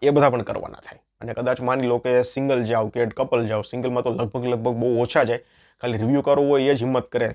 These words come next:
કે સિંગલ એકલા ફિલ્મ જોવા જવાની. એટલે બે જણા જાઓ અથવા તો ફેમિલીમાં જાઓ એટલે તમારે પાંચસો થી સાતસો, હજાર, બારસો રૂપિયા જેવો ખર્ચ તો ગણિત લેવાનો.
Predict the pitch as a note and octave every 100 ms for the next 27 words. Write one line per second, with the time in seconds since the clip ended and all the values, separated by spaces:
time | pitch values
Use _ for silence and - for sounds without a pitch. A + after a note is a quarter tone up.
0 | - A2+ A2 B2 B2 A#2 A2 G#2+ _ _
1 | A#2 B2+ A#2 A#2+ A2 A2+ G#2+ - - -
2 | _ _ _ _ _ _ _ _ _ _
3 | G#2 A2 C3+ C3 C3+ B2+ A#2+ B2 A#2 A#2
4 | B2 A2+ - B2+ B2 A2+ A2+ A2+ A2+ A2
5 | A#2 A2+ G2+ A2+ A#2 A2 G#2+ G#2 A2+ A2
6 | - A2 A2+ A#2 A2 A2+ A2 A#2 G#2 G#2+
7 | G#2 G#2+ - A2+ A2 G#2+ C#3+ C3 G2+ F#2+
8 | -